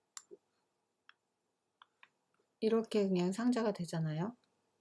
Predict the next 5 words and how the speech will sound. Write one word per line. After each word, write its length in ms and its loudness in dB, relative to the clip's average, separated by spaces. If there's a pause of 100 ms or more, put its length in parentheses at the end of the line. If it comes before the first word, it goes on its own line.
(160)
이거는 640 0 (2250)
그림 420 -2
상자. 560 -8 (1080)
색상은 720 -2 (840)
여기에서 800 0